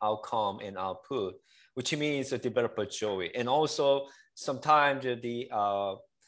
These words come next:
the enterprise wanted to develop, "Oh, yeah, we, we gotta go to, uh,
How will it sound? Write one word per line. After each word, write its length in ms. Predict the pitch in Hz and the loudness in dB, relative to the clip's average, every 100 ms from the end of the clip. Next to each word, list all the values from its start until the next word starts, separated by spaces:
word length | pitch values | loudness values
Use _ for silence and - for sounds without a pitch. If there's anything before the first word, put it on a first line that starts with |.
| _ _ | _ _
the 80 | 117 | -4
enterprise 600 | 131 135 131 143 135 127 | -2 -2 0 4 6 4
wanted 360 | 117 117 123 113 | 0 -4 -6 -8
to 80 | 113 | -12
develop, 440 | 117 113 127 120 131 117 117 113 - | -4 0 0 0 -2 0 -2 -4 0
"Oh, 280 | 214 180 139 | 2 2 2
yeah, 260 | 139 131 | 4 4
we, 300 | 123 135 156 | 2 0 -4
we 180 | 139 143 | -4 -2
gotta 240 | 139 139 139 | 2 2 2
go 200 | 135 127 | -2 -4
to, 520 | - 131 127 127 127 - _ - | -8 -8 -6 -6 -8 -12 _ -6
uh, 100 | 117 | -6